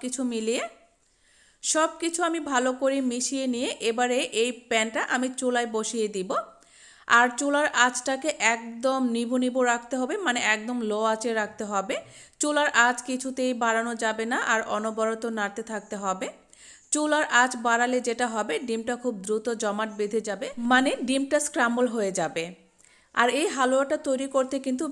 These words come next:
বেশ অনেকটাই সময় লাগে, প্রায় বিশ থেকে ত্রিশ মিনিট সময় নিয়ে আমি এই হালুয়াটা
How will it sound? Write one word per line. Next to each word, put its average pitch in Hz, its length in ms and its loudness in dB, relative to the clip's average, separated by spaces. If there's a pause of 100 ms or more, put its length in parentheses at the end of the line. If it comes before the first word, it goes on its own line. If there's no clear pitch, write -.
বেশ 254 160 2 (100)
অনেকটাই 226 500 -2
সময় 240 360 -2
লাগে, 240 280 -2 (160)
প্রায় 240 340 4 (120)
বিশ 233 200 -2 (100)
থেকে 269 240 -4
ত্রিশ 247 320 -6
মিনিট 254 280 -2
সময় 233 380 -4
নিয়ে 233 280 -2
আমি 226 220 0
এই 233 120 -2
হালুয়াটা 220 460 -2